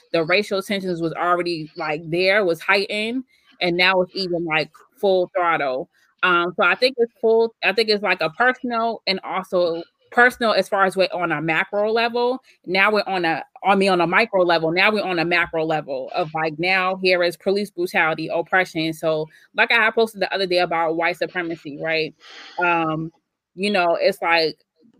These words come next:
here goes, here goes layer one, the name calling, or maybe you're running and he calls him a name and then he said, "If I see you out in the streets, it's on and popping." We don't know the exchange.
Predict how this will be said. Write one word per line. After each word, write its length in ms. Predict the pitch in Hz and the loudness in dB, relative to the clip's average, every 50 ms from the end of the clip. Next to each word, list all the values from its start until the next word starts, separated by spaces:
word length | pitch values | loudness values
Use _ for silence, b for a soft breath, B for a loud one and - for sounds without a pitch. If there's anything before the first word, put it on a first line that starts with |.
| 151 - | -20 -6
here 220 | - 202 202 202 | 0 2 2 4
goes, 260 | 196 196 190 196 190 - _ - | 6 6 6 6 4 0 _ 0
here 120 | - 214 214 | 2 2 4
goes 260 | 214 208 202 190 180 | 6 4 4 4 4
layer 260 | 185 202 196 190 185 | 4 6 6 6 6
one, 300 | 175 180 190 185 175 170 165 | 4 2 0 0 0 0 0
the 80 | 165 | 0
name 320 | 160 170 180 196 190 185 185 | 0 0 0 0 -2 -2 -4
calling, 400 | - 185 165 160 156 156 156 156 | -4 -6 -4 -2 -2 -4 -2 0
or 160 | 170 175 165 | 0 0 0
maybe 260 | 170 175 185 180 180 | 2 0 0 0 0
you're 180 | 170 170 165 165 | 0 2 0 0
running 440 | 160 165 175 180 180 175 175 170 | 0 -2 -2 0 0 -2 -2 -2
and 100 | 165 165 | -2 -4
he 100 | 170 180 | -4 -8
calls 360 | 165 - - 175 175 175 175 185 | -10 -6 -4 -2 -2 -2 -2 -2
him 100 | 170 170 | -4 -2
a 60 | 160 | -2
name 340 | 170 170 165 165 165 160 160 | -2 0 0 0 0 0 -2
and 100 | 156 160 | -2 -4
then 100 | 170 165 | -4 -4
he 100 | 175 165 | -6 -4
said, 220 | - 165 160 160 | -2 -2 -2 -2
"If 60 | 160 | -2
I 100 | 156 165 | -6 -6
see 160 | - - 196 | -6 -8 -8
you 160 | 185 175 175 - | -6 -6 -4 -2
out 160 | 165 175 170 143 | 0 0 -2 -2
in 80 | 151 | -4
the 80 | 165 170 | -6 -10
streets, 380 | - - 190 175 165 170 - | -8 -6 -6 -4 -4 -4 -6
it's 120 | 175 160 156 | -6 -8 -6
on 220 | - 175 165 160 | -6 -6 -4 -4
and 100 | 160 165 | -4 -4
popping." 440 | - 185 170 165 - - 151 165 165 | -2 -2 -2 -2 -4 -6 -8 -6 -2
We 100 | 190 208 | 0 2
don't 240 | 208 190 180 165 190 | 2 2 2 0 -2
know 220 | 190 175 165 160 | 0 0 0 2
the 160 | 156 160 156 | 2 2 2
exchange. 600 | 165 156 - 185 165 156 147 135 107 101 - - | 2 -2 -2 -2 -2 -2 -2 -6 -10 -14 -18 -20